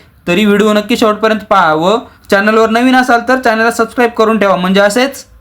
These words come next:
नवनवीन माहितीपूर्ण व्हिडिओज आणि अपडेट तुम्हाला लगेच भेटत राहतील.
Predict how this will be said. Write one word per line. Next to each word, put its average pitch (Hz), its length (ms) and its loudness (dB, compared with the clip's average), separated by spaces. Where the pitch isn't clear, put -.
नवनवीन 214 360 2
माहितीपूर्ण 220 440 0
व्हिडिओज 220 340 0
आणि 214 160 0
अपडेट 208 380 -2
तुम्हाला 202 260 0
लगेच 190 240 -2
भेटत 185 180 -2
राहतील. 160 460 -2